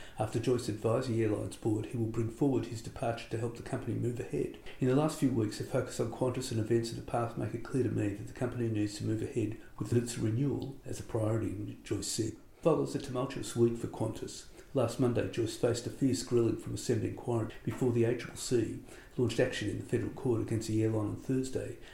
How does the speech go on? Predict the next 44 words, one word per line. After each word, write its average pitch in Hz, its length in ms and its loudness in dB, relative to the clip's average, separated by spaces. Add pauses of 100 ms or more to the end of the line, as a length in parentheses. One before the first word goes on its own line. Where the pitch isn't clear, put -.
(100)
alleging 113 420 2
the 104 180 4
airline 107 280 2
sold - 280 -2
tickets - 300 -2
for - 80 -4
flights - 380 0
that 113 100 0
had 113 80 2
already 110 240 0
been 101 220 -4
cancelled. 127 580 -6 (460)
Qantas 123 260 0
shares 131 320 0
have 110 80 -2
sunk - 320 -2
more 107 140 -2
than 104 120 -2
twelve 117 300 -2
percent 113 320 -2
over 110 160 -2
the - 80 -8
past - 340 -4
month 110 280 -2 (160)
as 120 160 0
the 123 80 2
investors 123 440 0
weigh 117 220 4
the 113 140 -2
impact 113 420 -4 (300)
of 120 60 4
a 110 40 2
fifteen - 380 -2
billion 113 340 0
dollar 104 340 0
upcoming 110 400 -4
capital 101 360 -4
expenditure 123 500 -2
bill 110 260 -12 (140)
that 110 140 -2
his 117 180 -8
successor, - 580 -4
Vanessa 107 300 -2
Hudson, 127 400 -6